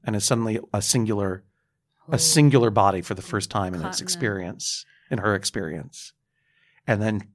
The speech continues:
Speaker 1: she just, and then it's a murder mystery.
Speaker 2: Love it.
Speaker 1: <laughs> It's a
Speaker 2: Okay.
Speaker 1: mur-, she inve-, she's investigating the murder of herself.
Speaker 2: I am
Speaker 1: It's
Speaker 2: putting
Speaker 1: incredible.
Speaker 2: all of this in the show notes so that I can catch up.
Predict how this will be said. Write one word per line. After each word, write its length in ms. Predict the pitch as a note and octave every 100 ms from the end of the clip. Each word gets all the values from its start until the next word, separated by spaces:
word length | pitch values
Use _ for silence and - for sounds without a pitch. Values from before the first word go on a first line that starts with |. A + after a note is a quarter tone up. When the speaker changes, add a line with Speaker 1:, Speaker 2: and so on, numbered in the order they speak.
| _
Speaker 1:
she 220 | - - F2+
just, 240 | F#2 - -
and 80 |
then 160 | A2 B2+
it's 120 | D3
a 40 | D3
murder 260 | C#3+ G#3+
mystery. 460 | A#2 F2 - - - - - - -
Speaker 2:
Love 220 | F3+ D4
it. 180 | D4+ A3+ -
Speaker 1:
<laughs> 140 | -
It's 120 | G#3+
a 160 | F#3+ G3+
Speaker 2:
Okay. 0 |
Speaker 1:
mur-, 80 | F3+
she 160 | E3 F#3
inve-, 260 | F3+ F#3
she's 160 | - F#3+
investigating 400 | F3+ A3 A3 F3
the 60 | D#3
murder 240 | F3+ E3+
of 80 | C#3
herself. 560 | B2+ - - - - _ _ _ _ _ _ _
Speaker 2:
I 320 | G3+ G#3 B3+
am 520 | - G3+ G3 G3 G3 -
Speaker 1:
It's 60 | D#3
Speaker 2:
putting 120 | -
Speaker 1:
incredible. 240 | F3 A2+ G3+
Speaker 2:
all 160 | C4+
of 140 | C#4 A3
this 200 | A3 -
in 60 |
the 100 | G3+
show 200 | F#3+ G3
notes 400 | F3 F3 E3+ - -
so 200 | - G3+
that 140 | F#3
I 160 | F3 G3
can 160 | A3 G3
catch 220 | F#3 -
up. 220 | F#3 -